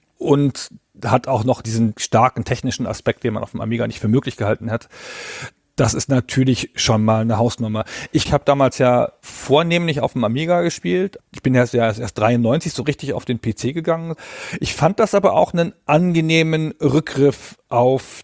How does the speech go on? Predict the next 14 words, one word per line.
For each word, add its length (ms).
die 320
Ultima-artigen. 1080
Mir 160
hat 160
immer 200
bei 160
den 180
Serien 380
wie 200
Wizardry 600
oder 160
Might 260
and 60
Magic 340